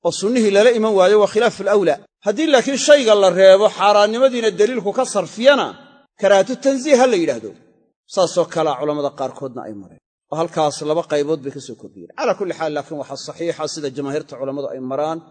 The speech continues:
axkaamta sharcigu inay shantaa ku kooban tahay ee takliifiga ahi. Axkaamtii wadciga ahayd waxaa ka mid ah sixada iyo fasaadka ka mid ah.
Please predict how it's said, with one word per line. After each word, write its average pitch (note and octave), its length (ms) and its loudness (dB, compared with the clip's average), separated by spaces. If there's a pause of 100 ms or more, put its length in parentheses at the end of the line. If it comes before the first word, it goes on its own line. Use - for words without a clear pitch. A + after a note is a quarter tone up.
(480)
axkaamta F#3 460 -6
sharcigu E3 360 -6
inay D#3 100 -6
shantaa D#3+ 300 -8
ku C#3+ 100 -16
kooban C3+ 340 -8
tahay C3 220 -10
ee C#3+ 60 -10
takliifiga F3 640 -10
ahi. - 140 -20 (420)
Axkaamtii C#4 480 2
wadciga A3+ 400 4
ahayd G#3+ 200 4
waxaa G3 180 -2
ka G#3+ 140 -4
mid G3+ 140 -2
ah F3+ 60 -2
sixada F#3 380 -4
iyo E3+ 100 -2
fasaadka D#3 500 -4
ka C3+ 120 -16
mid G2+ 160 -14
ah. - 80 -20